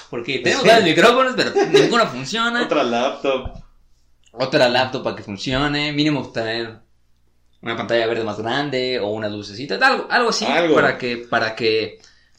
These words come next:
Speaker 1: para que nos puedan ayudar a traer este contenido tan bonito que les traemos, que este, entonces, pues
Speaker 2: Poder invitar a otras personas y cosas así, o sea
Speaker 1: Sí, porque también el Patreon les va a dar a,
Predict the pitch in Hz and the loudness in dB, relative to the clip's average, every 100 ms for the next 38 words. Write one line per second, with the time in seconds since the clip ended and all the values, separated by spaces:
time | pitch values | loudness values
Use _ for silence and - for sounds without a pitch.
0 | _ - 113 110 117 - 151 135 123 139 | _ -4 -2 -2 -4 0 2 2 0 0
1 | - - 101 110 117 117 - _ - 107 | -4 -12 -8 -4 -2 -2 -8 _ -10 -6
2 | 123 107 101 107 117 110 98 107 117 101 | -6 -6 -6 -6 -4 -4 -4 -4 -4 -6
3 | 95 104 110 147 254 - - _ _ _ | -4 -2 -2 -2 -6 -10 -16 _ _ _
4 | - 107 101 - 104 101 151 170 175 139 | -10 -8 -8 -6 -6 -4 -4 -4 -4 -6
5 | - _ _ _ _ 131 147 143 123 120 | -8 _ _ _ _ 0 2 2 0 -2
6 | 117 110 104 110 101 147 147 143 135 131 | -2 -4 -6 -6 -4 -2 -2 -2 -4 -4
7 | 120 110 - 113 113 - 269 147 107 95 | -6 -8 -6 -6 -6 -10 -10 -10 -8 -6
8 | 92 92 240 262 180 170 - 151 143 170 | -6 -4 -2 0 0 0 -2 -2 0 0
9 | 196 120 123 143 139 170 123 117 120 127 | -2 -6 -4 -2 0 -2 -2 0 0 0